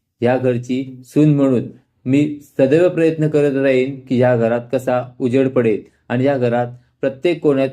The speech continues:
उजेड पडेल याची मी सदैव दक्षता घेईन." असं बोलून भूमी आता आजीला धीर देत असते.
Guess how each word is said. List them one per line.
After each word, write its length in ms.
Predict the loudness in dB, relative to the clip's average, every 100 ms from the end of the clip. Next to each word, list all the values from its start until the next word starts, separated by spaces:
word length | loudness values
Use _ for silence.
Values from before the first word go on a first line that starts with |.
| -4
उजेड 280 | -2 0
पडेल 420 | 0 0 0 -2 -10 _
याची 260 | -4 -2 -4
मी 120 | -2
सदैव 300 | -2 0 0
दक्षता 420 | 0 -2 -4 -2
घेईन." 300 | -2 -2 -6 -10 _ _ _
असं 260 | -8 -4 0
बोलून 360 | 2 2 2
भूमी 360 | 2 2 0 -4 -12 -8
आता 360 | -6 -4 -6 -6
आजीला 320 | -6 -2 -2
धीर 260 | 0 -2 0
देत 200 | 0 -2
असते. 420 | -4 -6 -6